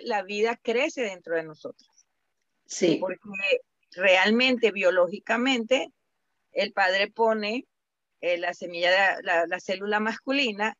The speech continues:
Speaker 1: y luego la madre tiene que, al unirse a la célula femenina, tiene que de su propio cuerpo sostener, nutrir, permitir que esa célula se desarrolle hasta convertirse en un ser humano listo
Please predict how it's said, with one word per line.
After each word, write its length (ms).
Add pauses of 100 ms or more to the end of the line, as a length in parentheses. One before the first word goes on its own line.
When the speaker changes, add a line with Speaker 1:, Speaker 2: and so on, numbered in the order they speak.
(120)
Speaker 1:
y 100
luego 260
la 140
madre 440
tiene 300
que, 300 (240)
al 180
unirse 420
a 40
la 120
célula 480
femenina, 540 (480)
tiene 320
que 380
de 240
su 180
propio 440
cuerpo 680
sostener, 1040
nutrir, 760 (260)
permitir 680
que 240
esa 220
célula 420
se 160
desarrolle 540
hasta 200
convertirse 840
en 80
un 140
ser 200
humano 380
listo 680